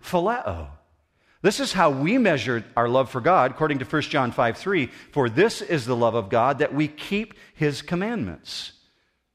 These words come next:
See, it's a doing. It's an action. That's how God's measuring it in our life. Is there any fruit? Go with me to verse seventeen.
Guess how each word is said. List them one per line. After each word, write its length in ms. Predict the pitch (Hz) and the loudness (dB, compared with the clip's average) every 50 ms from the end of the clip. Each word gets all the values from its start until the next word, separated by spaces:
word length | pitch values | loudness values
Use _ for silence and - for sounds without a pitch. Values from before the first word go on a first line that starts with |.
| _ _ _ _ _ | _ _ _ _ _
See, 140 | _ - 143 | _ -2 -2
it's 160 | 131 - - | -2 -2 -4
a 40 | 127 | -4
doing. 460 | 101 120 185 240 233 - 95 85 78 76 - _ _ - | -2 0 0 0 0 -2 -4 -6 -10 -14 -18 _ _ -4
It's 180 | 156 - - | -4 -2 -2
an 120 | 131 113 - - | -4 -8 -6 -4
action. 580 | 139 196 220 - - - - 98 76 67 - - _ _ _ _ _ _ _ _ | -4 -4 -4 -4 -4 -6 -6 -6 -8 -12 -16 -20 _ _ _ _ _ _ _ _
That's 180 | - 117 117 - | -4 -4 -2 0
how 100 | 151 160 | 0 0
God's 300 | 160 131 123 117 117 113 | 2 2 0 0 0 0
measuring 420 | 131 156 208 202 160 143 131 123 | 0 0 0 0 -2 -2 -2 -2
it 80 | 123 117 | -2 -2
in 80 | 123 131 | -2 -2
our 140 | 143 156 | 0 2
life. 200 | 170 190 170 123 - - - - | 2 2 2 0 -2 -6 -6 -2
Is 160 | 143 135 107 | -2 -2 0
there 180 | 127 143 156 147 | 0 0 0 0
any 220 | 143 135 143 151 | 0 0 0 -2
fruit? 680 | 143 - - - - 240 226 151 - - - - - - - _ _ _ _ _ _ _ _ _ - - _ _ - | -4 -6 -12 -8 -4 -2 -2 -2 -4 -6 -12 -14 -14 -14 -18 _ _ _ _ _ _ _ _ _ -20 -20 _ _ 0
Go 100 | 151 160 | 2 2
with 100 | 160 147 | 4 4
me 100 | 165 156 | 2 2
to 60 | 147 | 2
verse 240 | 123 156 151 139 - | 0 0 -2 0 0
seventeen. 680 | 175 160 143 147 143 - - 185 170 113 90 82 | 0 0 0 -2 -4 -6 -4 -4 -4 -4 -6 -8